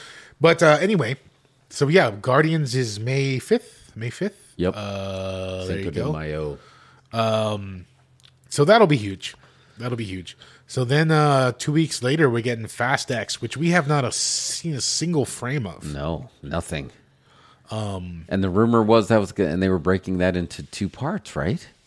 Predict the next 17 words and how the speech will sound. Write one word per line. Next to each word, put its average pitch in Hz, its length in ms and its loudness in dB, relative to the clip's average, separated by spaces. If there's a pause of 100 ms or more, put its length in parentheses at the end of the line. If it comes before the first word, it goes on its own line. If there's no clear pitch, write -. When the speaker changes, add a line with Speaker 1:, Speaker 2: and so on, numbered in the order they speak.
(100)
Speaker 2:
But 82 80 0
we 90 140 2
haven't 98 240 0
seen 78 280 -4
anything 80 380 -4
about 76 280 -4
that 58 180 -4
at 60 100 -8
all. 123 320 -6 (1000)
The 78 120 -4
only 98 180 4
thing 123 200 4
we 117 140 6
heard 110 480 6
and 82 180 -4
saw 90 460 4
was 78 600 -2